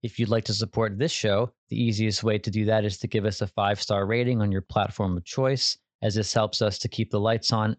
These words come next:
and to get bigger and better guests for bigger and better conversations.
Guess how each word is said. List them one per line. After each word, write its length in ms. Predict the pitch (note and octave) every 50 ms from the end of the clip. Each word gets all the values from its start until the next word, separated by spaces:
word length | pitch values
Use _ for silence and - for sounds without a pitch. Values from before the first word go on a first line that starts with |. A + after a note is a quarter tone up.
| _ -
and 320 | C3 C3 C3+ C3 C3 B2+
to 60 | C3
get 240 | - B2+ A#2 A2 A2+
bigger 240 | A#2 A#2 G#2+ A2 A2
and 160 | G#2+ G2+ F#2
better 240 | G#2 G2+ F#2+ F#2+ F#2+
guests 420 | F#2+ - C3+ C3 C3 B2+ - -
for 140 | - - G#2+
bigger 340 | G2+ G2+ A2+ G#2 G#2 G#2 G#2+
and 160 | A2 F#2+ F#2
better 220 | F#2+ F#2 F2+ F#2+
conversations. 960 | G2 - G2 F#2 F2+ F2+ F#2+ - - C#3 C#3 B2 - G2 - - - - -